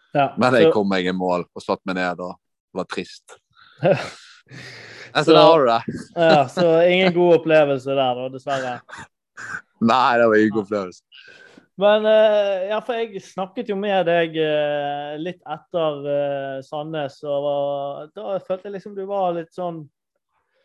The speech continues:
Speaker 1: du virket ikke så giret på Akstri, og I-, Ida sa at du,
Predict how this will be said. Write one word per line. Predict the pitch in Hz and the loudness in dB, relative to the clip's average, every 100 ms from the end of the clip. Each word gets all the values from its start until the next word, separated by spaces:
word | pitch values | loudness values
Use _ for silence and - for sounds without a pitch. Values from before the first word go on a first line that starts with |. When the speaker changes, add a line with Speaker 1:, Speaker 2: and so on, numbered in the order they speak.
| _ _ _ _ | _ _ _ _
Speaker 1:
du | _ 170 | _ -8
virket | 185 196 | -8 -8
ikke | 185 156 151 | -10 -12 -16
så | 147 | -12
giret | 147 165 180 | -8 -6 -8
på | 160 143 | -6 -8
Akstri, | 156 - - 143 139 | -8 -14 -10 -8 -4
og | 135 135 135 | -4 -4 -4
I-, | 143 147 139 151 | -8 -14 -14 -10
Ida | 156 156 | -6 -6
sa | 156 147 135 | -4 -4 -4
at | 127 | -8
du, | 143 | -10